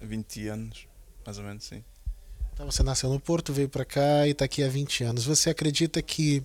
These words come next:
Speaker 2: estar em Paiva influencia a tua arte de algum modo?
Speaker 1: Ah, a arte, a procura de temas, sim, sim.
Speaker 2: É isso que eu queria realmente saber, se o sítio te inspira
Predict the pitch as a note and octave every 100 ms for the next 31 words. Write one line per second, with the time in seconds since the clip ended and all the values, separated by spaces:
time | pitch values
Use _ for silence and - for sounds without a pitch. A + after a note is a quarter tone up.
0 | - - - - D#3 D#3 C#3 - C3+ C3+
1 | C3 C3 - C#3 C3+ - - D3+ C#3 B2+
2 | - - C3+ A#2+ A#2+ - - A2+ A2+ A2+
3 | A2+ A#2 A#2+ A#2+ - - - - - -
4 | - D#3+ C3 C3 C3+ C3+ C#3 C3+ C3+ -
5 | - - - - - - - - - -
6 | _ - - B2+ B2 - B2 - A#1 -
7 | - - - - A2+ A2+ G#2+ A2+ - A2+
8 | G#2+ - A2+ A#2+ C3 - - - - -
9 | G2 F#2+ - - - - G#2+ - - G#2
10 | A2+ - C3 A#2 - A#2 A#2+ A2+ A#2 A#2+
11 | - - A2 A2+ D3 E3+ - - - -
12 | - - C#3 C3+ - F3 F#3+ - - C#3+
13 | - - B2+ B2+ D#3